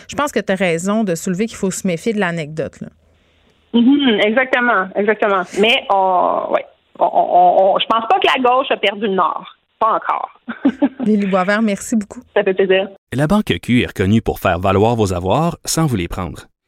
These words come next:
Speaker 3: Mais quand vous pensez à votre premier compte bancaire, là, tu sais, dans le temps à l'école, là,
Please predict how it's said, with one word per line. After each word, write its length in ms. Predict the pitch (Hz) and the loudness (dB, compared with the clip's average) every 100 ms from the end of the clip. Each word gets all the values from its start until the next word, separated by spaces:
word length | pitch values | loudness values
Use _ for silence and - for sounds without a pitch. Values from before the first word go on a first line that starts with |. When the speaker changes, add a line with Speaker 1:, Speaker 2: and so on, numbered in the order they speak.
| _ | _
Speaker 3:
Mais 200 | - 170 - - | -2 -2 -2 -4
quand 100 | 165 | -2
vous 80 | - | 0
pensez 280 | 151 - | -2 0
à 40 | 185 | -2
votre 140 | 131 | -2
premier 240 | - 120 113 | 0 0 2
compte 200 | 131 113 | 0 0
bancaire, 440 | 104 113 127 123 | -2 -4 -6 -6
là, 60 | 120 _ | -8 _
tu 60 | - | -2
sais, 40 | |
dans 120 | 214 | 0
le 40 | 165 | 2
temps 140 | 208 | 0
à 40 | 202 | 0
l'école, 320 | 175 202 | 0 0
là, 100 | 202 | 0